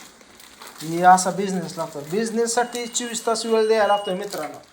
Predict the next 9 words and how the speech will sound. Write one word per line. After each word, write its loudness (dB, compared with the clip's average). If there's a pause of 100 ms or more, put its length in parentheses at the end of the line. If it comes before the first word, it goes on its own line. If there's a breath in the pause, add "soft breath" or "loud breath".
(340)
तेव्हा 4
बिझनेस -6
आहे. -12
काही -4
करून -6
जमत -4 (120)
नाही, -8
हलगर्जीपणा -8
करून. -8